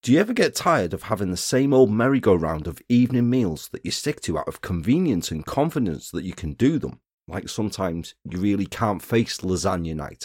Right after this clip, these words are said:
and you yearn for something a bit more exotic, exciting or healthy. I cook lots for myself, and I admit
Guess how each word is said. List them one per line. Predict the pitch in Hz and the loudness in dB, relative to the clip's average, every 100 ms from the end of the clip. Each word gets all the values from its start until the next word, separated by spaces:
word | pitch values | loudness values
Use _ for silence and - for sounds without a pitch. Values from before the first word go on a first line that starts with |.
| - | -8
and | 85 | -6
you | 82 | -4
yearn | 87 110 185 107 | -2 0 2 0
for | 78 85 | -2 -8
something | - 92 - 82 | -6 -6 -4 -6
a | 82 | -2
bit | 120 | -2
more | 110 120 117 | 2 2 2
exotic, | 95 135 147 - - - _ - | 2 2 0 -4 -10 -12 _ -16
exciting | - - 123 139 - 69 - | -12 -4 -4 -4 -8 -10 -8
or | 82 - | -8 -6
healthy. | 76 87 - - _ _ _ _ _ _ _ _ _ - | -6 -6 -8 -20 _ _ _ _ _ _ _ _ _ -2
I | 190 | 0
cook | 214 151 104 - | 2 4 4 4
lots | 120 123 - | 2 2 0
for | |
myself, | 123 92 - 78 - - _ - | 0 0 -2 -6 -8 -20 _ -2
and | 98 | 2
I | 98 | 4
admit | 101 117 139 135 - | 4 4 4 2 0